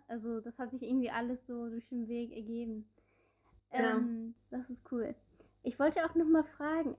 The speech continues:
Speaker 1: hast, hat dich, also wir reden die ganze Zeit so über was, das Positive an Corona und an das ganze Jahr. Aber glaubst du, hat dich Lockdown und das ganze Jahr, also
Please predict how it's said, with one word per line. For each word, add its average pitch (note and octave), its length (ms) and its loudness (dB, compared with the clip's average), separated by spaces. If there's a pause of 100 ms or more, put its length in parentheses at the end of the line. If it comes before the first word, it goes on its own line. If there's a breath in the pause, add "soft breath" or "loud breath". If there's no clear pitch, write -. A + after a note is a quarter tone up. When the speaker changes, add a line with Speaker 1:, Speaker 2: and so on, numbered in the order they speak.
Speaker 1:
hast, C4+ 320 -2 (440)
hat - 220 -6
dich, G4 120 4 (580)
also A#3+ 300 0
wir B3 140 6
reden D4+ 200 4
die A#3+ 40 -4
ganze C#4+ 220 2
Zeit C4 160 -4
so A3 280 -2
über A3 140 -4
was, G#3+ 220 -10
das - 220 -12
Positive C4 560 0
an A3+ 140 -4
Corona A3 420 -6
und A3 180 -6
an G#3+ 160 -6
das A3+ 180 -6
ganze A3+ 280 -8
Jahr. A3 240 -4 (460 soft breath)
Aber B3 200 4
glaubst A#3+ 420 2
du, F4 100 2
hat C#4 200 -2 (560)
dich B3 220 2 (400)
Lockdown B3 760 0
und A3 180 -2
das A#3 180 -4
ganze B3 340 -2
Jahr, A3 500 -2 (220)
also A3+ 360 -6